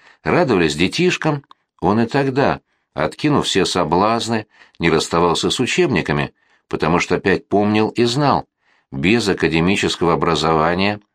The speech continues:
настоящей карьеры не сделаешь, а в академию так просто не попадешь. Кто не ведает,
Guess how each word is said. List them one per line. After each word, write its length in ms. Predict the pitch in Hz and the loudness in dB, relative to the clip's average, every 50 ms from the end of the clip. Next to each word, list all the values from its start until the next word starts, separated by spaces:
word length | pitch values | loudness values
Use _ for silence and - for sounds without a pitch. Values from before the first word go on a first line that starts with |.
| _ | _
настоящей 720 | - - 71 71 - - - 80 85 85 87 - - 95 85 | -8 -6 -4 -4 -4 -2 0 2 2 2 0 0 -2 -2 -2
карьеры 400 | - 95 92 98 98 101 98 104 | 0 0 0 0 0 0 0 0
не 140 | 110 117 123 | 0 -2 -2
сделаешь, 520 | 120 135 180 185 165 107 78 71 - - _ _ _ _ _ _ _ _ _ _ | 0 0 0 0 2 0 -2 -4 -6 -8 _ _ _ _ _ _ _ _ _ _
а 160 | 76 76 78 | -2 0 0
в 40 | 78 | 0
академию 720 | 85 82 - 90 82 73 78 90 104 107 101 80 71 69 - _ _ _ | 0 0 0 0 0 0 0 0 2 2 0 0 -2 -4 -6 _ _ _
так 200 | - 71 67 - | -6 -4 -4 -2
просто 360 | - 85 80 73 - - 82 | 0 0 0 0 0 0 0
не 100 | 82 82 | 0 0
попадешь. 560 | 76 95 90 - 120 120 104 95 90 - - - _ _ _ _ _ _ _ _ _ _ _ _ _ _ _ _ _ _ _ | 0 0 0 0 0 2 2 0 0 -2 -6 -10 _ _ _ _ _ _ _ _ _ _ _ _ _ _ _ _ _ _ _
Кто 280 | - - - - 143 151 | -16 -14 -6 -2 0 0
не 160 | 151 151 151 | 2 2 2
ведает, 580 | 147 156 175 165 156 104 92 82 - - - | 2 2 2 2 2 2 2 2 2 0 -6